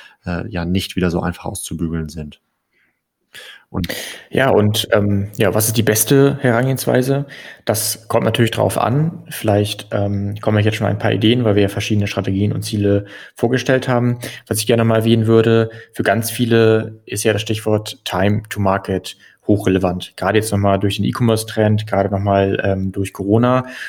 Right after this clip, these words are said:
Speaker 2: Und dann sollte man sich im, eben im Klaren sein, wie schnell komme ich alleine in-house voran?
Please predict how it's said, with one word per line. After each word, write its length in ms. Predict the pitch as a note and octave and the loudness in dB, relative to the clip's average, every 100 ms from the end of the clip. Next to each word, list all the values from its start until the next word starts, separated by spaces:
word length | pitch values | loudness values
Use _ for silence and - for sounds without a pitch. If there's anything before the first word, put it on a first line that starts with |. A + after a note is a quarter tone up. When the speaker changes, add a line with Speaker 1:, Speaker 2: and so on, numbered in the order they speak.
| - | -16
Speaker 2:
Und 140 | - G2+ | -6 0
dann 160 | G2+ | 2
sollte 220 | G#2+ G#2+ G#2 | 4 4 4
man 140 | G2+ | 2
sich 140 | G#2 | 0
im, 260 | - G2 G2+ | -4 -4 -6
eben 220 | - F#2+ G2+ | -4 -2 -2
im 120 | G#2 | -6
Klaren 320 | - G2 G#2 | -2 0 2
sein, 360 | G2+ G2 G2+ G#2 - - | 2 2 2 -2 -10 -10
wie 120 | - | -4
schnell 240 | G#2+ G#2+ G#2 | 0 0 2
komme 200 | G#2+ G2+ | 2 2
ich 120 | G2 | 2
alleine 400 | G2 G2 A2+ G#2+ | 2 2 2 2
in-house 640 | - C3+ B2+ C3+ C#3+ - - | 2 0 2 0 -2 -8 -10
voran? 480 | - A#2 A#2+ C#3 | -2 0 0 -2